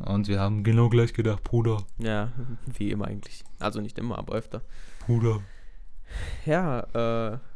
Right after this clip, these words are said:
Speaker 2: cool, ich bin auch auf der rechten Seite. <laughs> Oh, also. <laughs> Ich bin auch rechts.
Speaker 1: Ja, aber das, äh, auf der rechten Seite, das ist auch ein Sprichwort, oder? Du bist auf der richtigen,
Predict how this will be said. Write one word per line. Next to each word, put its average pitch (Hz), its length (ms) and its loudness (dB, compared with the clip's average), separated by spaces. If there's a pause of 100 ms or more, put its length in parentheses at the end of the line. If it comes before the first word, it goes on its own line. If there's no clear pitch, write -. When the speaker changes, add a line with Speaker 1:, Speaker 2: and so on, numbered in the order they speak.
(220)
Speaker 2:
cool, 156 160 4
ich - 100 -4
bin 135 100 -2
auch 139 80 0
auf 127 100 -2
der 104 100 -2
rechten 107 220 -2
Seite. 107 280 -2
<laughs> - 40 -2 (420)
Oh, 107 220 4 (140)
also. 107 260 -2 (400)
<laughs> - 1120 2
Ich - 80 12
bin 95 140 8
auch 113 180 8
rechts. - 380 4 (960)
Speaker 1:
Ja, 135 160 10
aber 117 120 8
das, 104 140 6
äh, 107 60 8
auf 104 260 2
der 101 140 4
rechten 104 200 0
Seite, 107 280 2
das 90 160 0
ist 95 120 2
auch 123 160 0
ein 107 80 0
Sprichwort, - 400 -2
oder? 170 200 0 (460)
Du - 60 -6 (120)
bist - 140 -4
auf - 100 -6
der 98 100 -2
richtigen, 98 400 -2